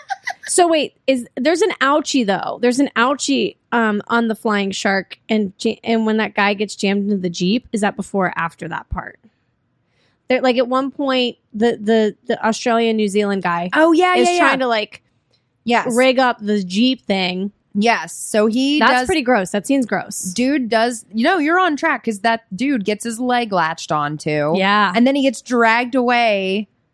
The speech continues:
Speaker 2: into another tornado also.
Speaker 1: Yeah.
Speaker 2: Like, it, the guy has just, it's just not.
Speaker 1: It's not good for him.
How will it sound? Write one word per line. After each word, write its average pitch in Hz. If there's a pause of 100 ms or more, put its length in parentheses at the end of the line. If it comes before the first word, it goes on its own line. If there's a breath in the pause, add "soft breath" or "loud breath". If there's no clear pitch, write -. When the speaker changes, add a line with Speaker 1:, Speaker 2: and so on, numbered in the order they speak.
(220)
Speaker 2:
into 240
another 220
tornado 151
also. 139
Speaker 1:
Yeah. 185
Speaker 2:
Like, 208
it, 240
the 240
guy 262
has 254
just, -
it's 208
just 208
not. 175
Speaker 1:
It's 262
not 220
good 185
for 180
him. 180